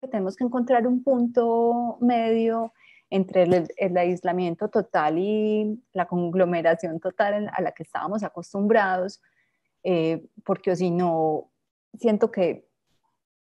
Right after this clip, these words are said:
nos vamos a cada vez como a aislar en un,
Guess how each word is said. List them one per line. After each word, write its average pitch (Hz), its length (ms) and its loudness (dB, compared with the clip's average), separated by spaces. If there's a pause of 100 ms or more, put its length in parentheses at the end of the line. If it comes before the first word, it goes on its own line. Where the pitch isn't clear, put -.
(120)
nos 180 260 0
vamos 170 380 0
a 185 460 -2 (200)
cada 156 320 0
vez 208 180 2
como 220 240 0
a 180 40 2
aislar 160 500 2
en 196 160 0
un, 208 360 -2